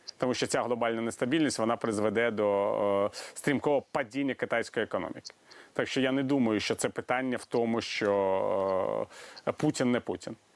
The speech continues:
Китайські комуністи прекрасно розуміють, що їхня влада базується на тому, що вони забезпечують економічний розвиток власної країни.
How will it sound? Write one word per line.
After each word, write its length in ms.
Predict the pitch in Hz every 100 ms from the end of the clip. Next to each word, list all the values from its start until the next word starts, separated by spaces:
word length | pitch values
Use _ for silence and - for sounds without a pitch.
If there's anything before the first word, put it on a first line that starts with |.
| _ _
Китайські 400 | - 151 156 -
комуністи 460 | 135 143 165 190 233
прекрасно 440 | - - 147 -
розуміють, 520 | 120 110 127 156 127 -
що 200 | - 117
їхня 280 | 110 123
влада 280 | 110 135 131
базується 480 | 101 104 127 120 110
на 80 | 104
тому, 240 | 131 127
що 140 | - 101
вони 160 | 110
забезпечують 600 | 107 101 - 123 - 98
економічний 500 | - 101 113 - 107
розвиток 340 | 107 107 104 104
власної 340 | 101 - 101
країни. 340 | - 90 -